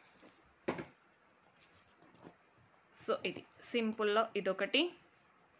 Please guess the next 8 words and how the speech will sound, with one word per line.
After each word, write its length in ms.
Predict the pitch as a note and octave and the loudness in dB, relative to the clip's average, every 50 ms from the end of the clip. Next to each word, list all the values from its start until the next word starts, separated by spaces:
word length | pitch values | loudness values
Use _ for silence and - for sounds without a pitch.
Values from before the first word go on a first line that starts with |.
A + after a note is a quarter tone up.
| - - - - - _ - - _ _ _ _ - - - - - - - - - - - - - - - - - - - - - - - - E3+ | -20 -20 -20 -20 -20 _ -20 -20 _ _ _ _ -20 -20 -18 -18 -16 -16 -16 -18 -20 -20 -20 -20 -20 -16 -14 -14 -14 -14 -16 -20 -20 -14 -12 -10 -8
And 120 | E3+ E3 F3 E3+ F#3+ | -6 -6 -2 4 6
white, 420 | F#3 F#3 G3 G#3 G#3+ G#3 - - B3 B3+ A#3+ G3 F3+ | 6 8 8 4 2 0 4 6 6 6 6 4 0
blue 240 | G3 G3 G3 G#3 A3 A3 - - F#3+ F#3 | 2 4 4 4 4 2 2 2 2 2
and 220 | F#3 F3+ F#3 F#3+ A3 - - - G#3 | 2 0 0 0 -2 -2 2 0 0
orange 320 | G3 F3 E3 D#3 - - - - - | 0 0 -4 -8 -8 -8 -8 -8 -8
కలర్‌లో 460 | D#3+ C3 - - - - F3+ G3+ B3+ D#4+ D#4+ - | -10 -8 -8 -10 -6 -2 2 4 4 4 2 0
సిల్వర్ 400 | - C#4+ C4 A#3 G#3+ G3+ F#3 - - - | -2 0 0 2 2 2 0 0 -4 -8
చోకర్. 400 | - F3+ D#3+ - - E3 D#3 - | -8 -8 -8 -6 -4 -4 -4 -4